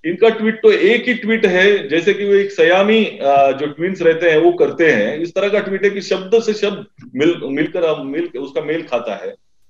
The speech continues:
तो निश्चित तौर पर किसी ने इसको स्क्रिप्ट करके दिया गया, दिया था, इसमें कोई दो राय नहीं।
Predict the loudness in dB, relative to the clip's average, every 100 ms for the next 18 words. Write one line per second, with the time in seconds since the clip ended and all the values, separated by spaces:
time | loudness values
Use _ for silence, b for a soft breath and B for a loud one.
0 | -6 -6 -6 -2 0 2 0 -2 -8 _
1 | -18 -12 -10 -8 -10 -14 -16 -12 -12 -12
2 | _ -10 -8 -8 -6 -6 -4 -8 -2 -2
3 | 0 -2 -2 -6 -14 -10 -4 -4 -4 -8
4 | -8 -12 _ _ -20 -18 -14 -10 -8 -6
5 | -4 -4 -6 -10 -14